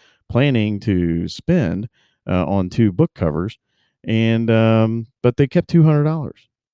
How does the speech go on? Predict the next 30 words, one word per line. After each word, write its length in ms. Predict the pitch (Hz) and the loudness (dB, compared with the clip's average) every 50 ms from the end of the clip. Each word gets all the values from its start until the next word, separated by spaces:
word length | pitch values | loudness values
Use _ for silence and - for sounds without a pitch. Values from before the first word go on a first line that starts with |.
| _ _ _ _ _ _ _ | _ _ _ _ _ _ _
And 140 | - 123 131 | 0 2 2
I 100 | 131 143 | 4 4
was 140 | 139 127 120 | 2 2 0
just 200 | 131 123 - - | 0 -4 -2 0
so 160 | - 139 131 | 0 2 2
astonished. 680 | 117 107 - - 139 160 202 208 151 87 - - - _ _ _ _ _ _ _ _ _ _ _ - | 2 0 -2 -4 -4 -4 -2 -4 -6 -8 -10 -14 -20 _ _ _ _ _ _ _ _ _ _ _ -2
And 120 | 139 151 | 0 0
they 80 | 151 156 | 2 0
n-, 260 | 156 156 156 - - - _ - | 0 0 -2 -4 -6 -6 _ -2
and, 220 | 147 160 151 - - _ _ _ | -2 -2 -2 -6 -8 _ _ _
and 120 | - 160 170 | -4 -2 0
I 80 | 170 | 0
explained 460 | 175 165 131 - - - 202 226 214 170 | 0 -2 -2 -4 -6 -4 -2 -2 0 0
to 80 | 160 | 0
him, 80 | 143 143 | 0 2
I'm 160 | 143 143 143 | 0 0 0
like, 80 | 131 - 160 | -2 -4 -4
"Look, 380 | 196 240 202 107 - - - - _ _ _ _ _ _ _ _ _ _ _ | -2 0 0 0 -2 -6 -12 -20 _ _ _ _ _ _ _ _ _ _ _
the 120 | - 139 143 | 0 2 2
requirements 580 | 151 147 131 - 175 170 185 180 139 117 - | 2 0 0 -2 -2 -2 -2 -2 -4 -6 -6
from 160 | - - 123 113 | -8 -8 -6 -6
the 80 | 110 | -6
get-go 460 | 92 110 135 135 120 120 110 101 95 | -4 -4 -6 -6 -4 -2 -2 0 0
were, 220 | 92 92 90 87 87 | 0 0 -2 -2 -4
were 220 | - - 101 101 | -6 -4 -4 -4
misunderstood, 960 | 101 101 113 110 - - 87 90 92 110 113 - - - 185 170 98 69 - _ _ _ _ _ _ _ _ _ _ _ _ _ _ - | -2 0 -2 -2 -2 -4 -4 -2 -2 -4 -4 -4 -2 0 0 0 0 -2 -6 _ _ _ _ _ _ _ _ _ _ _ _ _ _ -4
okay? 560 | - 98 - - 107 98 92 104 123 127 - _ _ _ _ _ _ _ _ | -4 -4 -2 -2 -2 0 0 -2 -4 -6 -10 _ _ _ _ _ _ _ _
And 540 | 123 117 110 107 104 104 101 101 95 - - _ _ _ _ _ | 0 0 2 2 0 0 -2 -2 -6 -10 -14 _ _ _ _ _
you've 360 | 113 107 113 117 110 - - | -6 -2 0 0 0 0 -6
kept 460 | - - 165 170 165 - _ - - | -6 -2 -2 -2 -2 -6 _ -20 -20